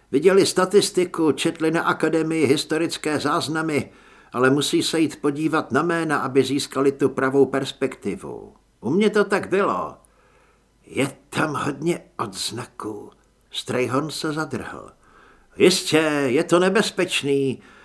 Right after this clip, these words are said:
ale my tu jsme už od roku devatenáct set dva.“ Archer se záměrně nezmínil, že viděl statistiky, podle kterých teď měli větší ztráty než kdykoliv předtím.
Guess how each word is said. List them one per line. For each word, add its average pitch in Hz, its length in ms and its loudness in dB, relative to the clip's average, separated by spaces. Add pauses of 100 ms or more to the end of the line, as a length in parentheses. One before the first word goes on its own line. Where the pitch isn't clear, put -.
(140)
ale 107 200 2
my 131 120 8
tu 156 160 6
jsme 165 240 0
už 170 180 2
od 139 160 0
roku 170 280 4
devatenáct 170 600 4
set 175 140 4
dva.“ 196 600 4 (800)
Archer 135 440 0
se 196 200 -2
záměrně 175 640 0
nezmínil, 165 640 -2
že 156 180 -2
viděl 147 340 0
statistiky, 139 920 -2 (500)
podle 131 280 2
kterých 139 420 0
teď - 280 -2
měli 139 300 2
větší 131 400 0
ztráty 131 520 -4
než 139 200 -6
kdykoliv 139 480 0
předtím. 104 760 -12